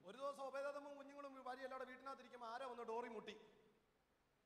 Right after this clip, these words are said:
ഒബേദാദം കണ്ണു തുറന്ന്, കതവ് തുറന്ന് നോക്കുമ്പോൾ ഒബേദാദമിന്റെ കണ്ണ് തള്ളിപ്പോയി. ഓ, കാരണം എന്താണെന്നറിയോ?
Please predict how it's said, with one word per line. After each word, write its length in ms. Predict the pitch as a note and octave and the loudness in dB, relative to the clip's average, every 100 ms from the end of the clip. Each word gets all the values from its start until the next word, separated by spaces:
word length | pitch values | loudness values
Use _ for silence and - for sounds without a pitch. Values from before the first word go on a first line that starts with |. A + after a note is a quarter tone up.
| _ _ _ - _ - - - _ - | _ _ _ -20 _ -20 -20 -20 _ -8
ഒബേദാദം 420 | F3+ A#3+ C4 C4+ | -4 0 0 0
കണ്ണു 260 | B3+ A#3 C#4 | 0 2 2
തുറന്ന്, 220 | B3+ A#3+ | 2 0
കതവ് 460 | A3 G#3+ G3 C4 | -4 0 2 4
തുറന്ന് 180 | C#4 B3+ | 4 4
നോക്കുമ്പോൾ 300 | B3 A#3 A#3 | 2 2 2
ഒബേദാദമിന്റെ 480 | G#3+ A#3 B3 B3 A#3 | 2 4 2 2 0
കണ്ണ് 320 | A3+ G3+ A#3+ | 2 2 4
തള്ളിപ്പോയി. 400 | G#3+ G#3 - D#3 - F3 | 2 2 0 -4 -6 -4
ഓ, 100 | F#3 - - - - - - - - - - - - - | -4 -4 -14 -16 -20 -20 -20 -20 -20 -20 -20 -20 -12 -4
കാരണം 240 | E3+ A3 | -2 0
എന്താണെന്നറിയോ? 480 | A3+ A3 G#3 F#3 D3 | 0 2 0 0 -4